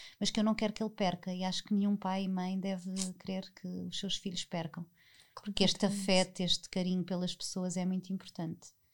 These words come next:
Speaker 1: Apesar de, acho que nós aprendemos a sorrir com os olhos, com o olhar. Eu acho que sim,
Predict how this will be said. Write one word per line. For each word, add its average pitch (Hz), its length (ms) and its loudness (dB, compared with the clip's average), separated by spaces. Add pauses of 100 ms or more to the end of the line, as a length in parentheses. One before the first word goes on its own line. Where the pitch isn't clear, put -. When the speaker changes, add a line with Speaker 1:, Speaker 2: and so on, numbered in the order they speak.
(440)
Speaker 1:
Apesar 247 480 8
de, 240 120 2 (100)
acho 269 260 6
que 262 160 4
nós 247 180 8
aprendemos 247 440 6
a 240 40 0
sorrir 240 360 2
com - 100 -2
os 226 140 0
olhos, 190 640 0
com 196 100 -4
o 185 60 -4
olhar. 196 400 4 (120)
Eu 190 140 -2
acho 208 160 2
que - 80 -6
sim, 269 240 4